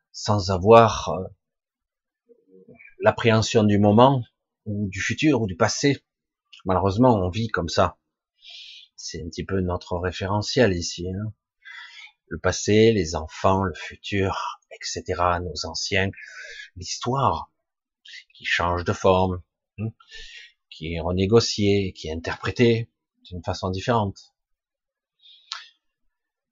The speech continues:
Et du coup, évidemment, on est censé exister là-dedans, dans ce capharnaüm, dans ce bordel, dans ce mensonge,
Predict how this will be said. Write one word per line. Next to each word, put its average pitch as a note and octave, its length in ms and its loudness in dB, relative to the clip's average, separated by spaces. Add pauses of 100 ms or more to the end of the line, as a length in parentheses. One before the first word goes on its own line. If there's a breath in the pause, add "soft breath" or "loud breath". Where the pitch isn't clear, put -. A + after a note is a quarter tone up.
(520)
Et G2+ 80 0
du G#2 100 2
coup, F3+ 380 10
évidemment, C3 880 6 (360)
on C3 140 6
est C3 80 8
censé A#2+ 380 4
exister B2+ 500 4
là-dedans, B2+ 540 4 (960)
dans G#2 120 -4
ce - 120 -8
capharnaüm, G2 760 0 (640)
dans E2+ 60 -14
ce - 120 -12
bordel, F#2 640 -2 (440)
dans - 80 -18
ce - 160 -12
mensonge, F#2 800 -2